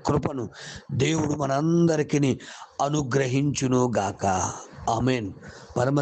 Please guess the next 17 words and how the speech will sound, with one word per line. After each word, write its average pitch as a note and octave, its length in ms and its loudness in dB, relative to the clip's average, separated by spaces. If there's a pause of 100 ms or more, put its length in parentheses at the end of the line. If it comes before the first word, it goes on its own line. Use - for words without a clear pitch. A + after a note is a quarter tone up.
(100)
తండ్రి, D3 340 2
నీకు B2 200 0
స్తోత్రాలు. B2 600 2 (1600)
యేసుక్రీస్తు D#3 1200 0
నామములో C3 500 2 (2000)
వాక్యాన్ని E3 680 0
వింటున్న D#3 360 0 (100)
బిడ్డలందరినీ D#3+ 800 2
మీరు C3+ 200 2
దర్శించినందుకే C#3 880 0
వందనాలు. A#2+ 460 0 (1160)
అయ్యా, C#3 140 2 (100)
మీరు C#3+ 140 0 (100)
గద్దించినప్పుడు C3+ 760 0 (120)
పాపమును C#3 560 0
గురించి, A2+ 300 -2 (760)
వారి C#3+ 180 0